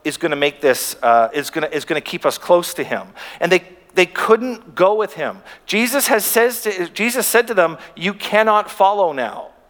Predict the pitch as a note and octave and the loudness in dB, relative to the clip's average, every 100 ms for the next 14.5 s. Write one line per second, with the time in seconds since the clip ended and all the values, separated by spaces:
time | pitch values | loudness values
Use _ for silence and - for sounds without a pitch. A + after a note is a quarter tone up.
0 | _ _ _ _ - C#4+ - - G#3 A#3 | _ _ _ _ -10 -8 -8 -4 0 0
1 | B3 - - A#2 G2+ - _ _ _ _ | -2 2 2 2 -2 -14 _ _ _ _
2 | _ _ _ _ _ _ _ _ _ _ | _ _ _ _ _ _ _ _ _ _
3 | _ - G#3+ A3 C4+ D#4 C4 - A#3 G3+ | _ 2 4 4 2 0 -8 -2 -2 -2
4 | G#3+ G3 G3+ G3 C#3 D3 F3+ - E3+ C#3+ | -2 0 0 -4 0 4 4 2 -6 -6
5 | B2 A#2+ A#2+ G#2 G#2 B2+ - _ _ _ | -10 -4 -2 0 -2 -8 -10 _ _ _
6 | _ _ F#3+ G#3+ A3 G3 G#3+ A3 G#3+ F3+ | _ _ 2 4 2 0 -4 0 0 0
7 | F3+ G3+ - - A3+ C4+ B3+ A#3+ A#3 A3+ | 0 0 -2 -4 0 0 0 -2 -2 -4
8 | - - A#3 B3+ G#3+ - - D3 A#2 G2+ | -6 -4 -2 -4 -8 -10 2 2 2 -4
9 | - - _ _ _ _ _ - - _ | -14 -20 _ _ _ _ _ -20 -20 _
10 | D3 C4 D#4 D#4+ C4 B3+ B3 G#3 A#3 C#4 | 4 4 4 2 2 -2 -2 -2 -2 -2
11 | G3+ G3 F3 E3+ - C4 A#3 D#3+ A#3 C4+ | -2 0 0 0 2 2 2 2 2 4
12 | G#3 F3 - - F#3 G3+ G#3 G#3+ G3+ - | 2 0 -10 -8 -2 -2 -2 0 2 2
13 | G#3+ F#3+ - D#3+ D#3 D3+ D#3 E3 - A#3 | -2 -4 -2 0 2 2 0 -4 -2 -2
14 | G#3+ G#3+ D4+ - G#2 | 0 0 0 -2 -4